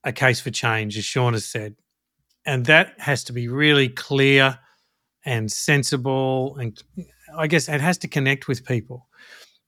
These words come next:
And the No campaign did that, and the Yes campaign didn't. I'm not as bleak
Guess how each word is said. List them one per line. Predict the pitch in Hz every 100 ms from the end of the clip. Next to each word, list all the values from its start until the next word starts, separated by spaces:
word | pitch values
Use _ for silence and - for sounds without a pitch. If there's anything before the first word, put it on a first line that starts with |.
| -
And | 147 131
the | 127
No | 131 160 202
campaign | 196 185 170 180
did | 156 156 160
that, | 156 147
and | 120
the | 120
Yes | 123
campaign | - 131 123 120 120 110
didn't. | 117 110 113 _ _ - - _ _
I'm | 165 196 247 240 175
not | 156 156 156
as | 139 110
bleak | - - 127 127 143 143 - -